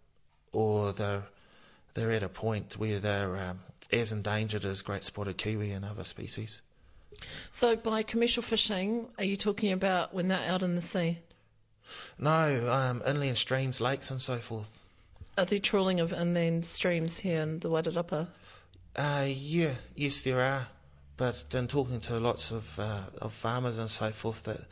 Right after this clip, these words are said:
Speaker 1: where they used to let the commercial, uh, fishermen onto their properties, they just noticed that the, the, uh, after the commercial guys had been through that,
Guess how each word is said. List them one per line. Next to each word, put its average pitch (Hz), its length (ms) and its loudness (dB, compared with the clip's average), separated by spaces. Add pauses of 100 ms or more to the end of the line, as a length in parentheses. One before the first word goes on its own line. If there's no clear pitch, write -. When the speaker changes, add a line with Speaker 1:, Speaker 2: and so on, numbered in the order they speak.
(640)
Speaker 1:
where 127 140 0
they 120 120 2
used 123 360 0
to 113 360 2
let - 320 -2
the 117 180 -2
commercial, 117 680 0 (640)
uh, 107 200 -6
fishermen 117 540 -2
onto 110 260 -2
their 110 120 -2
properties, 110 540 -4
they 117 100 -2
just 120 240 -2
noticed 110 420 -2
that - 180 -4
the, 107 160 -4 (920)
the, 110 320 -4
uh, 104 40 -8 (2750)
after 113 400 -4
the 104 120 -4
commercial 110 520 -2
guys 110 300 0
had 104 160 -6
been 110 220 -2
through 113 380 -2
that, 104 400 -2